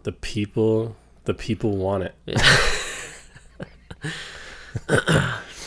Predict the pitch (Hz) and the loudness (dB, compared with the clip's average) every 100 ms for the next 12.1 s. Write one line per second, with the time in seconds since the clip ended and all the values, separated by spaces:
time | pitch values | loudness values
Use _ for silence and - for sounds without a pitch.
0 | - - - - 95 90 87 85 80 - | -12 -16 -18 -6 -2 -2 -4 -8 -12 -18
1 | - 92 92 90 85 92 90 87 82 87 | -14 -6 -4 -4 -4 -4 -2 -2 -2 -2
2 | 87 - 85 82 82 87 87 85 85 85 | -2 -6 -6 -6 -6 -6 -6 -6 -6 -6
3 | 82 - - - - - - - - 110 | -8 -12 -16 -14 -14 -18 -20 -16 0 0
4 | 98 92 85 90 87 - 92 90 87 95 | 2 0 0 0 -2 -6 -6 -6 -4 -2
5 | 90 87 85 90 92 90 90 - - 95 | -2 -2 -2 -2 -2 -2 -4 -8 -6 -4
6 | 101 113 107 - _ - 117 117 107 117 | -2 -4 -6 -12 _ -4 -2 0 0 -2
7 | 123 117 113 110 110 110 110 _ - - | -2 -4 -4 -4 -2 -2 -4 _ -20 -20
8 | - - 104 - - 113 104 - - 120 | -20 -12 -12 -12 -10 -10 -8 -12 -2 -2
9 | 110 104 101 101 98 95 - - - 98 | 0 -4 -2 -2 -2 -4 -6 -10 -6 -4
10 | 98 95 92 92 95 95 92 92 92 - | -4 -4 -4 -6 -8 -8 -10 -10 -12 -12
11 | - - - - - - 151 - - 110 | -16 -18 -20 -4 4 8 8 6 -2 0
12 | 104 | 0